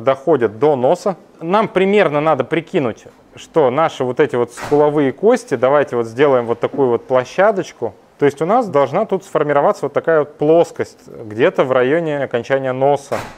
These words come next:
Потом ниже нам необходимо закинуть вот такой вот шарик. Это будет наш челюстной шарик. На него мы посадим губы. Ну и здесь необходимо тоже каким-то образом показать вот этот вот перелом с фронтальной плоскости на боковую, да.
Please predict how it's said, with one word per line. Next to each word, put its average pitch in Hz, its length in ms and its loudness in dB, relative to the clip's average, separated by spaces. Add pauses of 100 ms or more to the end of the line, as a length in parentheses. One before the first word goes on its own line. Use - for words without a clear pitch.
(160)
Потом 233 480 2
ниже 165 340 -8
нам 165 220 -2
необходимо 160 720 -2 (100)
закинуть 143 720 -4 (180)
вот 110 160 -14
такой - 220 -4
вот 139 100 -6
шарик. 147 460 0 (800)
Это 143 240 -2
будет 135 240 -4
наш 131 220 -2
челюстной 127 420 -4
шарик. 123 380 0 (500)
На 127 120 -4
него 131 280 0
мы 170 180 0
посадим 143 480 0
губы. 131 380 -2 (160)
Ну 131 200 -6
и 127 140 -6
здесь 139 340 -6
необходимо 120 600 -2 (100)
тоже 113 220 0
каким-то 110 400 -2
образом 113 280 -4 (320)
показать 110 360 0
вот 101 120 -8
этот - 160 -8
вот 104 120 -6
перелом 113 520 2 (260)
с - 180 -20
фронтальной 120 560 0
плоскости - 500 -4
на 104 160 -4
боковую, 107 580 -2
да. 107 200 -4